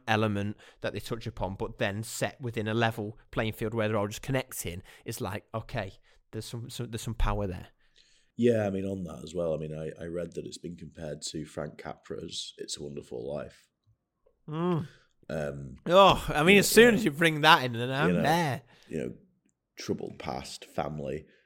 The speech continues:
Speaker 2: I mean, of course, in, in, in, in It's a Wonderful Life, um, you know, there's the, there's the, there's the conflict in the Bedford Falls as to who is the, who's the family. It's like,
Speaker 1: Yeah.
Speaker 2: You know,
Speaker 1: Oh.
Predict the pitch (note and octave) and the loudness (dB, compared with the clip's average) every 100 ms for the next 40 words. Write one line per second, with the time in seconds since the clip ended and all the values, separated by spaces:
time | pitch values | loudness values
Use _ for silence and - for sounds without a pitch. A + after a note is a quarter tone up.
0 | _ D#2+ D#2 C#2 E2+ D#2 E2 D#2+ D#2 D#2+ | _ -8 -8 -4 -2 0 -2 -4 -4 -4
1 | E2 D#2 E2+ E2 - - D2+ D#2+ D2+ - | -4 -4 -4 -4 -4 -4 -4 -6 -8 -8
2 | D2 D#2 B1 D2 - - _ _ _ - | -6 -6 -6 -10 -18 -20 _ _ _ -14
3 | - D2+ D2 C#2+ C#2+ _ _ _ _ _ | -8 -6 -8 -10 -16 _ _ _ _ _
4 | _ _ _ _ _ _ E2 A#1+ C2 D2+ | _ _ _ _ _ _ -10 -8 -8 -10
5 | - D2 D#2 C#2+ - D2 C#2 - _ _ | -10 -10 -10 -10 -8 -8 -8 -14 _ _
6 | _ - C#2+ C#2+ D2 E2+ E2+ D#2+ D2 C2 | _ -16 -14 -14 -10 -8 -8 -8 -8 -8
7 | - - D2 C#2+ C#2+ C#2+ D2 _ _ _ | -10 -12 -10 -10 -10 -12 -14 _ _ _
8 | D2+ D2 - - E2 D#2+ D2+ D#2 D2 - | -6 -6 -12 -10 -4 -2 -4 -6 -12 -12
9 | D2 D#2+ D2+ C#2+ C#2 D#2 C#2+ - _ _ | -10 -8 -8 -8 -12 -10 -12 -14 _ _
10 | _ _ _ _ _ - F2 D#2 D#2 - | _ _ _ _ _ -4 -4 -4 -8 -10
11 | F2 D#2 G1+ - - A#1 A1+ - - _ | -10 -10 -12 -12 -12 -10 -10 -12 -18 _
12 | _ _ B2+ B2 B2+ C3 A#2+ A2 - - | _ _ -4 0 2 2 0 -2 -14 -14
13 | - F#3 F3+ D3 - | -4 4 6 6 2